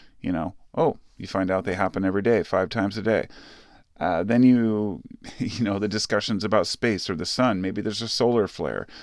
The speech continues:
So for the next entire week, they talk about every little tiny solar flare that happens, like it's the end of the world. And that doesn't even include the fact that we're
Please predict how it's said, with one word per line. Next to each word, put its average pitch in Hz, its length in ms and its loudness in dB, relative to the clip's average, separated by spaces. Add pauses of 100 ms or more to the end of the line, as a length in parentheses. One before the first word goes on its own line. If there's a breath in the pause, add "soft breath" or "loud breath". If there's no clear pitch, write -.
(140)
So 110 200 0
for 107 160 -2
the 101 100 0
next 104 280 -2
entire 104 380 2
week, 107 280 -2
they 92 100 -2
talk 101 240 -2
about 104 240 -2
every 104 220 -2
little 107 240 2
tiny 107 320 0
solar 110 360 2
flare 95 260 -2
that - 160 -4
happens, 87 500 -6
like 90 180 -6
it's - 120 -10
the 95 100 -2
end 92 180 -2
of 87 60 -4
the 87 100 -6
world. 101 380 0 (440 loud breath)
And 156 140 2
that 180 140 2
doesn't 185 260 2
even 151 180 2
include 120 420 0
the 98 160 -4
fact 104 180 -2
that - 120 -6
we're 104 120 0